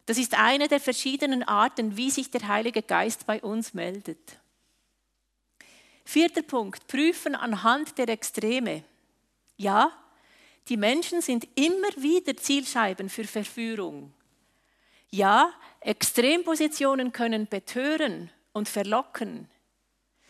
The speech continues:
Ja, die Begründung, der Heilige Geist hat mir gesagt, kann sehr missbräuchlich eingesetzt werden und bewirkt oft Streit oder Spaltung. Deshalb halten wir uns lieber an folgende Sätze nach Prediger sieben.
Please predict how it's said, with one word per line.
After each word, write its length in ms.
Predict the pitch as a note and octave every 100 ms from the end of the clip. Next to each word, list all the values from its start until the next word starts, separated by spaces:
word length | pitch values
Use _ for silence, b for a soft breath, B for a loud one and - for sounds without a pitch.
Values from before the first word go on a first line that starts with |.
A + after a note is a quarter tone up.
| b b -
Ja, 400 | F#3+ F#3+ C4 - B B B -
die 80 |
Begründung, 880 | A#3 A3 A#3+ C#4+ E4 E4 E4 E4 E4 - b b b
der 160 | G3+ G3
Heilige 360 | G#3+ A3 G#3 G3
Geist 500 | F#3+ G#3 F4+ - -
hat 220 | A#3+ -
mir 280 | A#3+ D#4 D#4+
gesagt, 760 | B3+ - F3+ A#3+ F4 - -
kann 220 | - G3+ G#3
sehr 340 | - B3+ E4
missbräuchlich 800 | C4 D#4 - B3+ A3+ G#3 G3+ -
eingesetzt 720 | F#3+ A#3+ C#4 C4+ B3+ A#3+ -
werden 560 | G#3+ F#3 F3 F#3 E3 E3 B B B B
und 200 | A#3+ A#3+
bewirkt 520 | B3 A#3 B3 B3+ -
oft 300 | G#3+ G#3+ -
Streit 640 | - - G#3 C4 A#3 - -
oder 160 | G#3+ G#3
Spaltung. 840 | - F#3 F#3 A3+ - F3 D#3 D#3+ _ _ _ _ _ _ - _ _ B B B B -
Deshalb 580 | C4 D4+ D4 C#4+ C#4+ -
halten 400 | A#3 C4 C#4 C4
wir 180 | B3
uns 180 | A#3 A3+
lieber 380 | A#3 C#4 D#4 -
an 140 | G#3+
folgende 520 | G#3+ A3 A#3+ C#4 B3+ G#3
Sätze 440 | A3+ A3+ - C#4
nach 240 | A3+ G3+
Prediger 460 | - G#3 A#3 C4+ G3+
sieben. 680 | - G#3+ A#3+ C#4 D4+ D4+